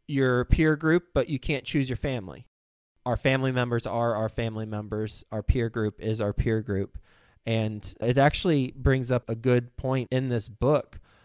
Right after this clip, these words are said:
and I have it highlighted in my notes. Everyone probably is aware by now, but for every book I read, I take notes in it. So I have a page and a half of notes from the book. And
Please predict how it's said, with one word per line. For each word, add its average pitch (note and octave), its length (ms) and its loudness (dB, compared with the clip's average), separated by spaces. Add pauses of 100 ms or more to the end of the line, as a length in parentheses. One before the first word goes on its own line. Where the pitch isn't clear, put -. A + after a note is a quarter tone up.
(120)
and B2 120 2
I C3+ 100 4
have C#3+ 220 4
it G#2+ 100 -2
highlighted A#2+ 520 2
in A2+ 100 -8
my A2 160 -4
notes. A#2+ 360 -2 (540)
Everyone C3+ 720 2
probably C3 420 2
is A#2 160 0
aware A#2+ 400 2
by A#2 200 0
now, A#2 260 -2
but A2+ 240 -4 (220)
for C3+ 100 -2
every C3 160 2
book B2+ 260 0
I C3 80 0
read, A#2+ 480 -2
I A#2 200 -4
take - 460 -4 (340)
notes C3+ 800 -2
in B2 140 -4
it. A2+ 120 -8
So - 120 -6
I C#3+ 100 0
have C3 240 -2
a G2+ 80 -14
page C3+ 320 -4
and B2+ 100 -10
a G#2+ 40 -10
half A#2+ 220 -6
of A2+ 100 -10
notes A#2+ 380 -8
from B2 240 -8
the A2+ 60 -8
book. C3 280 0
And A#2 180 -6